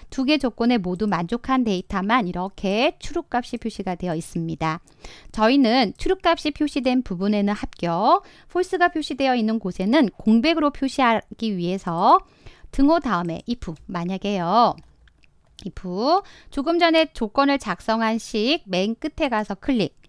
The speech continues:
어, true값이 나왔다면 저희는, 어, 합격이라고 표시할 거고요. 쉼표, 그렇지 않다면 공백으로 처리하겠습니다."라고 작성하시고 if에 대한 가로 닫고, 예, 엔터 눌러서 아래까지 수식을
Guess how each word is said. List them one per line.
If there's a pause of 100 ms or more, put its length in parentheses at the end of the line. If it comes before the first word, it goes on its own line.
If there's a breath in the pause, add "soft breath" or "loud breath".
(420 soft breath)
어,
true값이
나왔다면
저희는, (260 soft breath)
어,
합격이라고
표시할
거고요. (100)
쉼표,
그렇지
않다면
공백으로
처리하겠습니다."라고
작성하시고 (280 loud breath)
if에
대한
가로
닫고, (420 loud breath)
예,
엔터
눌러서 (140)
아래까지
수식을